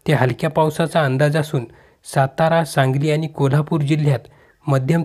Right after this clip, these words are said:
ते जोरदार पावसाची शक्यता आहे, तर सोलापूर जिल्ह्यात हलक्या पावसाची शक्यता आहे. उत्तर महाराष्ट्रातील नंदुरबार, धुळे आणि नाशिक जिल्ह्यामध्ये हलक्या पावसाची शक्यता असून, मराठवाड्यातील बीड,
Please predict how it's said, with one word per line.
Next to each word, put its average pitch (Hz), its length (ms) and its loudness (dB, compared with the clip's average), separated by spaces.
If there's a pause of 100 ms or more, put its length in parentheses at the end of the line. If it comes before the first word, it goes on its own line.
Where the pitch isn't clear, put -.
ते 175 80 2
जोरदार 135 400 2
पावसाची 147 540 -2
शक्यता 139 400 -2
आहे, 120 220 0 (420)
तर 139 100 0
सोलापूर 139 560 0
जिल्ह्यात 143 400 0 (400)
हलक्या 147 340 0
पावसाची 143 520 0
शक्यता 135 420 -2
आहे. 120 240 0 (480)
उत्तर 139 300 0
महाराष्ट्रातील 143 720 2 (440)
नंदुरबार, 143 600 2 (360)
धुळे 147 280 4 (400)
आणि 156 160 0
नाशिक 135 380 -2
जिल्ह्यामध्ये 156 600 0 (400)
हलक्या 143 360 0
पावसाची 160 520 0
शक्यता 147 460 -2
असून, 147 280 -2 (460)
मराठवाड्यातील 151 760 0 (400)
बीड, 143 300 0